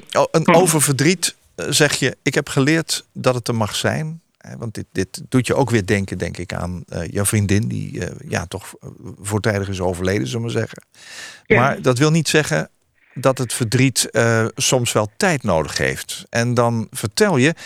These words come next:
Speaker 1: je was twaalf toen je bij het dode kindje van je zus stond, bij de wieg. Ze was een jaar
Speaker 2: Ja.
Speaker 1: en een paar maanden. Hoe herinner je je dat?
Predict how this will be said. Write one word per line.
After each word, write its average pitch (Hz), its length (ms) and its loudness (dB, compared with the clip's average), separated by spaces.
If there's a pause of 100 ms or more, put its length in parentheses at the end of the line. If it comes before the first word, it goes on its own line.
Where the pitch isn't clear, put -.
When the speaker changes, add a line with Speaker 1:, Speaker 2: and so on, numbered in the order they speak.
(280)
Speaker 1:
je 127 120 2
was 139 160 2
twaalf 175 520 2
toen 147 260 -2
je 135 140 2
bij 127 220 2
het 113 320 -2 (100)
dode 123 240 4
kindje 123 380 -2
van 110 160 0
je 104 100 0
zus 123 360 4
stond, 113 420 0
bij 131 120 2
de 120 180 0
wieg. 131 420 2 (560)
Ze - 120 -14
was 104 160 0
een 113 160 2
jaar 127 340 4
Speaker 2:
Ja. 143 60 -4
Speaker 1:
en - 200 0
een 107 120 -2
paar 110 240 0
maanden. 101 680 0 (500)
Hoe 139 220 6
herinner 139 360 6
je 78 180 0
je 73 120 0
dat? - 380 -2